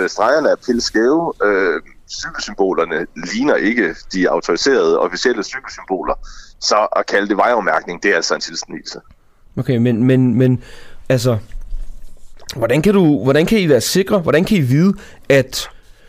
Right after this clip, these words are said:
Speaker 2: øh, cyklisterne derude ikke, øh, eller godt er med på, at det ikke er vejafmærkninger? Altså, hvordan kan I være sikre på det? Det er jo lidt bare en chance, I har taget og sagt,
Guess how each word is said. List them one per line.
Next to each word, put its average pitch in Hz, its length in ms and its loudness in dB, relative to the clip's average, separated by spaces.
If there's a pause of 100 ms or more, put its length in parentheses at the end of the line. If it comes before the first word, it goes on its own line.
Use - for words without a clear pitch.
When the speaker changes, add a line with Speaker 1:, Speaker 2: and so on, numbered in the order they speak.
(240)
Speaker 2:
øh, 113 200 4
cyklisterne 156 540 0
derude 127 420 4 (560)
ikke, 165 400 4 (720)
øh, 104 1080 4 (520)
eller - 180 -2
godt 156 140 6
er 170 40 4
med 156 200 4
på, 151 180 4
at 127 120 2
det 127 60 2
ikke 131 220 4
er 113 160 4 (120)
vejafmærkninger? 107 720 0 (340)
Altså, 113 100 -4
hvordan 131 180 2
kan 226 100 2
I 190 40 2
være 123 100 4
sikre - 340 0
på 110 160 0
det? 87 220 -4
Det 120 60 2
er 113 40 2
jo 101 60 0
lidt 113 200 0
bare 156 140 4
en 139 100 2
chance, 190 420 0
I 190 60 0
har 135 60 4
taget 123 200 2
og 123 80 2
sagt, 113 200 0